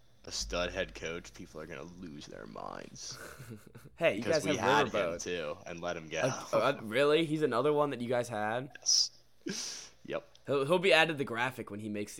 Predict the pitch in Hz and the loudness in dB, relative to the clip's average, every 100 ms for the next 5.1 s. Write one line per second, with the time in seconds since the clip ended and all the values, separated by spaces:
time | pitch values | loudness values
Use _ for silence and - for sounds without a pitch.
0 | - 190 208 226 226 202 160 - 180 185 | 6 8 8 8 6 4 4 0 2 4
1 | 196 175 202 202 202 - 165 165 139 - | 6 8 8 6 2 4 6 6 0 -2
2 | 113 90 - - - 135 135 139 135 135 | -2 -4 -8 -8 0 4 6 6 6 0
3 | 135 127 120 107 - - _ - - 120 | 0 2 0 0 -4 -16 _ -20 -8 2
4 | 175 139 101 107 107 - 87 - 87 - | 2 2 -2 -2 -6 -8 -16 -16 -16 -16
5 | - | -20